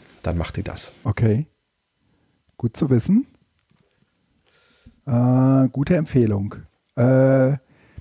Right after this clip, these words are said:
Speaker 2: ich, äh, will noch mal, äh, das WordPress-Plugin W P Code empfehlen. Schaut euch das mal, äh, genauer an. Ich persönlich finde, dass, äh, Canvas, äh, auch weil es,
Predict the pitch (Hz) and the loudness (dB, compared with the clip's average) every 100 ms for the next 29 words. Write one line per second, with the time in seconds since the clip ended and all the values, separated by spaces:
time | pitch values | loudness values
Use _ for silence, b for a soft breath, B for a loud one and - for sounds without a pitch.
0 | b b b _ - 254 190 - - - | b b b _ -4 0 0 0 -12 -4
1 | 143 139 151 147 147 131 131 131 - - | 0 2 2 0 0 2 4 2 0 -2
2 | 127 123 - 127 - 131 165 143 135 - | 0 0 0 -2 0 -2 0 -2 -2 -2
3 | 131 135 123 127 131 127 - 190 - 117 | -4 0 0 0 0 -2 0 -2 0 -4
4 | - 120 120 196 - 117 131 - 127 117 | -2 0 2 0 0 -2 -2 -4 -2 0
5 | 117 117 - 117 120 113 113 120 120 214 | 0 0 -2 -2 0 2 2 2 2 0
6 | 285 _ _ _ _ _ _ _ _ _ | -2 _ _ _ _ _ _ _ _ _
7 | _ _ _ B B B B - 143 139 | _ _ _ B B B B -6 -2 0
8 | - - 127 123 120 131 131 123 123 - | -2 -2 2 2 2 2 4 2 0 -4
9 | - 127 123 120 120 - 117 113 - - | -2 0 2 2 0 0 -2 -2 -8 -12
10 | 95 113 - 127 135 123 - - - - | -6 -4 0 0 0 -2 -4 -10 -16 -16
11 | - 120 120 120 123 120 123 120 123 143 | -4 -2 0 0 0 0 0 2 0 -2
12 | 135 123 - 123 120 123 127 - | -2 -2 -2 0 2 2 0 -4